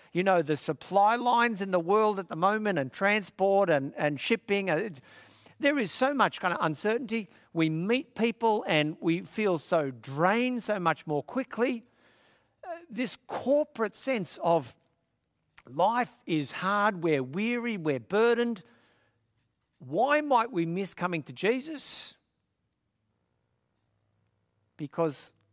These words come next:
we'd rather trust ourselves than trust him.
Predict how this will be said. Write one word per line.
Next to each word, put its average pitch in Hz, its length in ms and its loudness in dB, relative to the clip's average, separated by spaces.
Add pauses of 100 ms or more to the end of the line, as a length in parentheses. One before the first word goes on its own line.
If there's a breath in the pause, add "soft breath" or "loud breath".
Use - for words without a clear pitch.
(200)
we'd 131 200 -8
rather 135 240 -2
trust - 640 -8 (400)
ourselves 123 1080 -8 (1400)
than 131 220 -6
trust - 340 -12
him. 101 140 -20